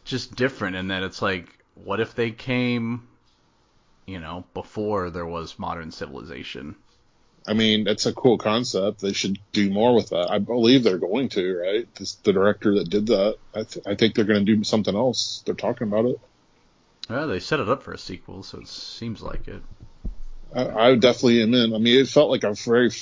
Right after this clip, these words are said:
Speaker 2: you know, it felt very fresh. You know, like, it's some, it's like, especially compared to the Predator. Like, I, I agree with all the faults, you know, you probably have with it, but I, I had fun. But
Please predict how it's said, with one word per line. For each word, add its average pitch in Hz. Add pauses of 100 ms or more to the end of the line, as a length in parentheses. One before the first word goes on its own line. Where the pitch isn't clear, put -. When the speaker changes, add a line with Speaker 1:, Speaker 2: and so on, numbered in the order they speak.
(100)
Speaker 2:
you 131
know, 107
it 104
felt 123
very 110
fresh. - (420)
You 101
know, 98 (140)
like, 98
it's 104
some, 120
it's -
like, 131
especially 160
compared 120
to 107
the 101
Predator. 110
Like, 98 (260)
I, 98 (220)
I 104
agree 98
with 95
all 95
the 85
faults, -
you 107
know, 92
you 92
probably 95
have 95
with 95
it, 92
but 87
I, 98
I 98
had 95
fun. 117
But 95